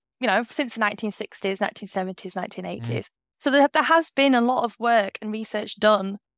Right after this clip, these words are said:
Speaker 1: in psychology. There's been a lot of thinking kind of in philosophical, you know, academic
Speaker 2: Yeah.
Speaker 1: philosophical circles around this. And it's, it,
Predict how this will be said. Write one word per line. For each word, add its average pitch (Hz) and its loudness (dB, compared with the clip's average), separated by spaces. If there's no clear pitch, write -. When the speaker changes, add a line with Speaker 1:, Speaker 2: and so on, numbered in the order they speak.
Speaker 1:
in 240 4
psychology. 220 2
There's 208 -2
been 233 0
a 233 6
lot 240 2
of - -6
thinking 208 -4
kind 202 -4
of 202 -2
in 208 0
philosophical, 202 -8
you 214 0
know, 190 4
academic 220 4
Speaker 2:
Yeah. - -16
Speaker 1:
philosophical 226 -2
circles 202 0
around 202 4
this. 190 -4
And 240 6
it's, - -2
it, 240 0